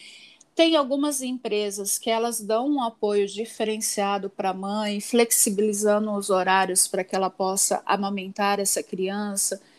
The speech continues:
Tem outras mães que fazem a retirada do leite pra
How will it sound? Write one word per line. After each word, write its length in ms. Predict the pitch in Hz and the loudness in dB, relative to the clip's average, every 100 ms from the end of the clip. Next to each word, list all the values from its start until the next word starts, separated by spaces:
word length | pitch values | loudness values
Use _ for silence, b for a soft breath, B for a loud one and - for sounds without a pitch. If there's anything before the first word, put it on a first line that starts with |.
| b - | b 4
Tem 240 | 262 254 | 4 6
outras 400 | 262 262 233 226 | 4 4 2 2
mães 360 | 220 214 226 - | -2 -2 0 0
que 120 | 220 | 0
fazem 640 | - 214 220 233 214 202 | 2 2 4 2 -4 -8
a 40 | 220 | -4
retirada 640 | 214 - - 214 214 214 | -4 -2 0 4 4 2
do 200 | 196 196 | -2 0
leite 440 | 202 208 208 - - | 2 2 0 -4 -4
pra 220 | 202 | -2